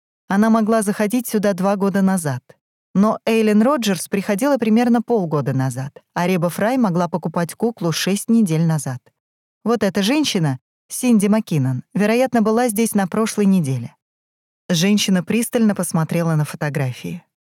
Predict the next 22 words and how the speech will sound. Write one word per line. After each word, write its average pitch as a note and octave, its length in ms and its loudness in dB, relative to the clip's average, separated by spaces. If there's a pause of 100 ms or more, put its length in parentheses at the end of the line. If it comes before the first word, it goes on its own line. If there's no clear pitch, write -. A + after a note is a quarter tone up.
(320)
"О, A#3+ 220 0
милая", — C#3+ 640 0
сказала C3+ 520 -4
она, — B2+ 280 -4 (100)
"мои A#3+ 240 2
глаза A3+ 380 0
уже G#3+ 200 2
не G3+ 160 4
те, A#3 260 -2 (120)
дайте B3+ 420 -2
мне B3+ 180 4
взглянуть G#3 480 2
поближе". D#3+ 520 -4 (880)
Она G#3 260 2
взяла G#3 340 0
увеличительное F#3+ 800 0
стекло C#4+ 400 -4
и C4 40 0
стала G#3 360 -2
тщательно A3+ 600 0
изучать F3 380 -4
фотографии. D3 800 -6